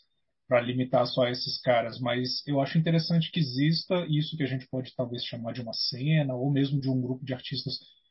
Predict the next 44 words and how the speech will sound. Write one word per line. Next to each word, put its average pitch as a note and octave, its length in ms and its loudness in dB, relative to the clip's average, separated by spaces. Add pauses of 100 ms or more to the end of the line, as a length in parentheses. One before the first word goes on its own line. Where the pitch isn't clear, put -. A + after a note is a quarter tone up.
(200)
com F#3 280 2
essa D#3+ 240 2
linguagem, C3 680 2
que E3+ 120 -2
eu D3 80 4
acho D#3+ 220 2
uma F#3 180 -6
das D#3 180 0
coisas D3 200 0
mais D3+ 180 2
interessantes D3+ 600 0
feitas C3 440 -2
no, C3 260 -2
no C3 140 -4
quadrinho, B2 800 -6 (720)
é, - 40 -14 (1120)
nos B2 280 -10
últimos, B2+ 340 -6
sei B2+ 100 2
lá, A2+ 120 2
trinta B2+ 320 2
anos, A#2+ 480 2
né? A#2 260 -14 (140)
Que C3 120 2
é, B2+ 100 6
como B2+ 180 0
eu B2+ 40 0
tava B2+ 160 4
falando C3 260 0
mais C#3 200 0
cedo, B2+ 180 -4 (100)
que - 80 0
é C3+ 40 4
um C#3 60 0
tipo - 160 -14
de D3+ 80 -6
quadrinho C3+ 300 2
que D#3+ 60 0
eu C3+ 40 0
gosto C3 240 0
bastante, C#3+ 520 2
assim, A#2+ 240 -12
de, A2+ 180 -20 (500)
enfim, - 340 -16